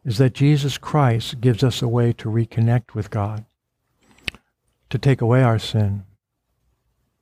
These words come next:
to be with Him, and through Him, God.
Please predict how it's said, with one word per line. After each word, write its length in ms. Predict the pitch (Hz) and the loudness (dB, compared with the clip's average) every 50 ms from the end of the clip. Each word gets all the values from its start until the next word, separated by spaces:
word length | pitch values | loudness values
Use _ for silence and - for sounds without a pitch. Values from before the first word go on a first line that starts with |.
| _ _ _ _ _ _ _ _ _ _ _ _ _ _ _ _ _ _ _ _ - | _ _ _ _ _ _ _ _ _ _ _ _ _ _ _ _ _ _ _ _ -6
to 80 | 131 | -2
be 180 | 117 104 131 123 | 0 2 4 4
with 220 | 113 113 110 - | 4 2 0 0
Him, 440 | - 113 127 117 104 104 101 95 98 - - _ _ _ _ _ _ _ _ _ _ _ _ _ _ _ - - _ - | 2 2 2 2 2 2 0 -2 -6 -12 -20 _ _ _ _ _ _ _ _ _ _ _ _ _ _ _ -20 -16 _ 0
and 180 | 131 120 113 | 0 2 2
through 200 | - 127 123 120 | 2 2 2 2
Him, 400 | 107 107 117 107 98 101 104 - - _ _ _ _ _ _ | 4 4 2 2 2 0 -2 -6 -10 _ _ _ _ _ _
God. 460 | - 120 123 123 120 104 101 98 101 | -6 -4 -4 -2 -2 -4 -6 -8 -12